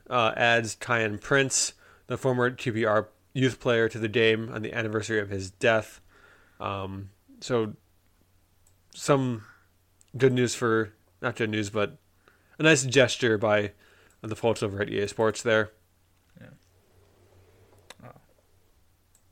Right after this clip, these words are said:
Speaker 2: yeah, they, they aged him up so he would be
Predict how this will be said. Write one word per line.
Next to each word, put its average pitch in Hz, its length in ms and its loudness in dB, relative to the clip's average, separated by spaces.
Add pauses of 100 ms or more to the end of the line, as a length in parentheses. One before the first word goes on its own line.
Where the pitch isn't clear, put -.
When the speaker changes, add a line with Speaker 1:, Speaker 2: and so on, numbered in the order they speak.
(140)
Speaker 2:
yeah, 139 180 2
they, 156 160 0
they 147 180 0
aged 156 260 0
him 147 140 -2
up 139 180 0
so 135 320 -2
he 147 160 -6
would 135 140 -6
be 123 440 -6